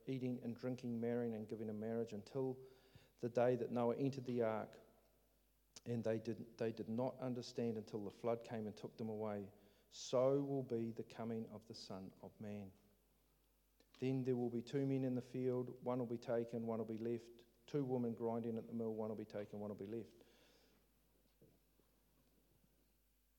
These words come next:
Jesus is showing us here that most of the earth will be non-believers. Post-rapture, most of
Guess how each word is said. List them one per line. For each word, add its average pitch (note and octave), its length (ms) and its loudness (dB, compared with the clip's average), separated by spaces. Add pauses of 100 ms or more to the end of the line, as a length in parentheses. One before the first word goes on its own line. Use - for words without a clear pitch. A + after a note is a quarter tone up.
(520)
Jesus E3+ 400 4
is C#3 140 2
showing C#3 380 4
us B2+ 160 2
here A2+ 300 -2 (2000)
that B2+ 180 6
most D3 560 2 (200)
of C3 160 2
the - 100 2 (100)
earth C3 440 2 (580)
will B2+ 100 0
be A#2+ 140 2
non-believers. A#2+ 840 2 (1800)
Post-rapture, A#2 640 -4
most A#2 360 -6
of A#2 60 -8